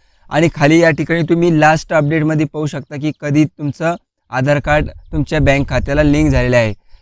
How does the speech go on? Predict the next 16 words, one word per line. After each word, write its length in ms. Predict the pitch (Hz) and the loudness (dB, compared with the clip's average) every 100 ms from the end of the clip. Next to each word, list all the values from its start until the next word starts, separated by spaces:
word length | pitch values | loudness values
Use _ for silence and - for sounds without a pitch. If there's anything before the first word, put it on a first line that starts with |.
| - | -8
मित्रांनो, 320 | 165 208 214 214 202 | -2 0 0 -2 -2
तुमचं 260 | 190 202 | -2 0
जर 160 | 196 202 | 2 2
या 120 | 196 | 2
ठिकाणी 360 | 185 180 190 185 | 0 -2 2 2
ॲक्टिव्ह 520 | 147 139 - 185 175 | 2 -2 -2 2 2
असेल 340 | 160 - 175 170 | 0 -2 -6 -4
तर 100 | 160 | -8
तुम्ही 420 | 170 160 165 170 | -6 -4 -2 -2
तुमचं 460 | - 151 - 160 165 _ _ _ | -4 -8 -8 -10 -10 _ _ _
हे 100 | 160 | -8
पासबुक 580 | 160 151 147 139 165 147 | -4 -2 0 0 -2 0
या 120 | 156 | 0
योजनेकरता 640 | 156 147 139 147 139 - 151 | 2 0 0 -2 -4 -4 -2
देऊ 260 | 131 139 | 2 2
शकता 400 | 139 120 - 113 | 2 -4 -8 -10